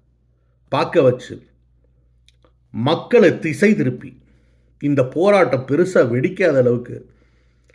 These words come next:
நிம்மதியா பார்த்துக்கிட்டது யாரு? கலைஞர். அந்த கருணாநிதி உண்ணாவிரதம் இருக்கிறேன்னு சொல்லி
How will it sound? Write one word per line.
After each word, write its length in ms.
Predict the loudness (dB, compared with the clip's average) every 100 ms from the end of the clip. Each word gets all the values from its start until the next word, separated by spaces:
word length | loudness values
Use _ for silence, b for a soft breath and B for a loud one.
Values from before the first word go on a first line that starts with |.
| _ _ -6
நிம்மதியா 460 | 0 4 4 4 2
பார்த்துக்கிட்டது 640 | 0 -2 -4 -4 -4 -4
யாரு? 340 | -8 -8 -12 -18 _ _ _ _ _ _ _ _ _ _ _ _ _ _ _ _ _ _ _ _ _ _
கலைஞர். 420 | -6 -6 -8 -20 _ _ _ _ _ _ _ _ _ _ _ _ _
அந்த 360 | -4 -2 -2
கருணாநிதி 760 | 2 2 4 4 2 -2 -6 -16 _ _ _ _ _ _ _ _ _ _ _ _ _ _
உண்ணாவிரதம் 600 | -4 2 4 6 4 4
இருக்கிறேன்னு 380 | 2 0 -2 -2
சொல்லி 640 | -2 -2 0 0 -2 -6